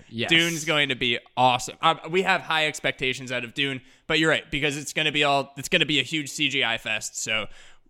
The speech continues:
Speaker 2: we, you always want that to look as good as humanly possible, 'cause there is a huge risk there of it looking weird, and that just takes away from the whole movie, even if the storyline is good.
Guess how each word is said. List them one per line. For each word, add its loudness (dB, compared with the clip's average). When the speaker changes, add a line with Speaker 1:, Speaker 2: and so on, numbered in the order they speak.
Speaker 2:
we, 2
you 0
always 4
want 2
that 2
to -2
look -6
as -2
good 4
as -2
humanly -4
possible, -2
'cause -8
there -4
is -6
a 0
huge -4
risk -4
there -2
of -6
it -4
looking -2
weird, 0
and 0
that -2
just -10
takes -6
away -2
from -12
the -10
whole -6
movie, -8
even -8
if -12
the -14
storyline -2
is -8
good. -2